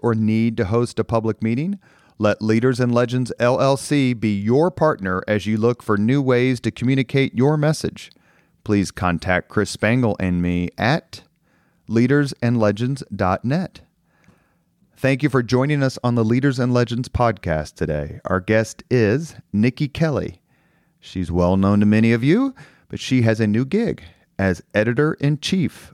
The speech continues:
of Indiana Capital Chronicle, part of a nationwide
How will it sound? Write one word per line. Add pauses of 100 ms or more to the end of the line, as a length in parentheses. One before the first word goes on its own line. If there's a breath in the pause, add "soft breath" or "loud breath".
(140)
of (100)
Indiana (120)
Capital
Chronicle, (640 soft breath)
part
of
a (420 soft breath)
nationwide